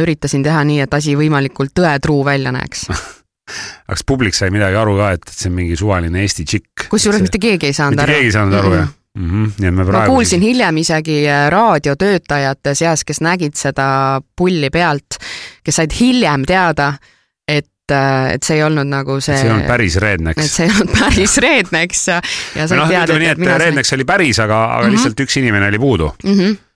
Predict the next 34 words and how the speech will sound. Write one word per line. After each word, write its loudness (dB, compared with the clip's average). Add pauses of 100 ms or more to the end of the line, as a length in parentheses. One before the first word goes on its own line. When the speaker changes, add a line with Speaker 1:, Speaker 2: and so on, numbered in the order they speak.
(160)
Speaker 2:
Ja -8
siis, -4
äh, 0
sina, 0
sina 0
nii-öelda 0
tegid 0
siis -6
selle -2
välismaa 0
laulja 0
keha. -2 (460)
Speaker 1:
Jah. -4 (580)
Speaker 2:
Päris -2
huvitav, 0
aga 0
sealt -2
mingit, 0 (140)
äh, 0 (360)
pikemat 0
mingit 0
koostööprojekti 0
ei 2
oleks 0
välja 0
võlunud 2
või 2
Speaker 1:
Ei, 2
Speaker 2:
midagi? 2
Speaker 1:
ei, -2
ei, -2
Speaker 2:
Ei -4
Speaker 1:
ei. 2
Speaker 2:
kutsutud 0